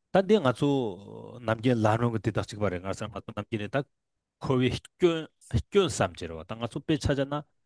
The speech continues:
아주 뜨가지 삼로 나, 어, 나 퀄리티게, 나 퀄리티게 삼로 때 가서 연구 말한 거는 남긴 균 연구 말이 따라와 되고.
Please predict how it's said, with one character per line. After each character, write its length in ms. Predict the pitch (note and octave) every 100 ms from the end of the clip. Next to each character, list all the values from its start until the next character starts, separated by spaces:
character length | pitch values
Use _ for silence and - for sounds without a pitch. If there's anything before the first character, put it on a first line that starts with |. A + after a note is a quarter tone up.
| _
아주 180 | - G3+
뜨가지 680 | - G3 A3 G3+ F#3+ D3+ A2+
삼로 300 | D#3 E3+ D#3
나, 160 | D#3
어, 160 | - F3+ D#3
나 100 | E3+
퀄리티게, 800 | - D#3+ D#3 - C#3+ D3 C#3+ C#3
나 140 | D3
퀄리티게 640 | - - C#3+ C3+ C#3+ C#3
삼로 240 | B2+ D#3+ D3+
때 100 | D3+
가서 260 | C3 C3
연구 220 | E3 C#3 D#3+
말한 240 | A2 F2
거는 220 | G#2 E3+
남긴 280 | F3+ F3+ A3+
균 120 | -
연구 200 | G3+ E3
말이 140 | D#3+ F2
따라와 240 | F#2 E2+
되고. 240 | - -